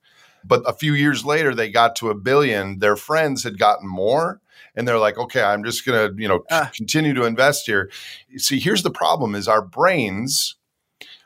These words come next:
Speaker 1: are seeking neurotransmitters and the flows of feeling successful and respected and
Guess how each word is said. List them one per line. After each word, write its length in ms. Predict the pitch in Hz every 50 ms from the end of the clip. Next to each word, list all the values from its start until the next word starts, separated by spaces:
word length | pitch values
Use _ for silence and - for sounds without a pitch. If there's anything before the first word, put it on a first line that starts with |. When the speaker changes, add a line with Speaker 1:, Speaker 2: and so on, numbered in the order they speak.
| _ _ _
Speaker 1:
are 180 | - 117 120 110
seeking 880 | - - - - - 180 185 - - 139 127 120 117 113 113 107 101 107
neurotransmitters 1300 | 135 165 180 170 165 - - - 147 143 139 139 117 117 117 107 101 98 95 92 92 92 - - - - - _ 117
and 180 | 110 107 107
the 60 | 107
flows 920 | 104 - - - - 151 165 170 175 170 151 127 110 104 98 95 87 82
of 180 | 123 120 107 85
feeling 840 | - - - - 156 160 170 160 151 135 117 110 107 104 98 101 98 _ _ _ _ _ _ _ _ _ _ _ _
successful 960 | - - - 117 - - - 170 143 - - - - 147 143 135 131 127 127
and 220 | 120 104 98 98 98
respected 880 | 101 - - - - 170 143 - - - 139 131 123 120 120 117 113
and 300 | 107 95 92 95 95 101